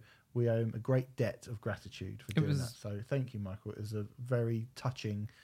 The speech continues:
Speaker 1: lovely thing for you to do.
Speaker 2: It was a really lovely gesture at a time which was very difficult for the both of us. So
Speaker 1: Yeah.
Speaker 2: thank you very much.
Speaker 1: Um, and I think, you know, this, uh, this year,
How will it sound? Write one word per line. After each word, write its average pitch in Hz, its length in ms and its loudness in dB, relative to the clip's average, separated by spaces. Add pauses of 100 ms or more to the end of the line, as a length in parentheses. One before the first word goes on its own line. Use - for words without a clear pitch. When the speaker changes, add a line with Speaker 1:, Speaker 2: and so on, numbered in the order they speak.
(280)
Speaker 1:
lovely 107 420 2
thing 104 280 -4
for 104 100 -10
you 101 120 -6
to 107 100 -8
do. 95 280 -4
Speaker 2:
It 165 60 10
was 147 120 12
a 147 60 12
really 143 280 12
lovely 120 280 10
gesture 101 480 4
at 101 140 0
a 101 60 -2
time 95 300 2
which 95 160 0
was 85 120 -6
very 92 240 0
difficult 73 380 -6
for - 60 -10
the - 80 -8
both - 180 -6
of 123 80 2
us. 120 160 4
So 95 60 2
Speaker 1:
Yeah. 107 60 -2
Speaker 2:
thank 110 240 4
you 90 60 -2
very 92 160 2
much. 76 220 0
Speaker 1:
Um, 135 420 8 (340)
and 160 460 10
I 175 60 8
think, 208 380 6
you 170 60 8
know, 117 300 8
this, 135 440 2
uh, 110 460 4 (1200)
this 185 240 4
year, 139 680 4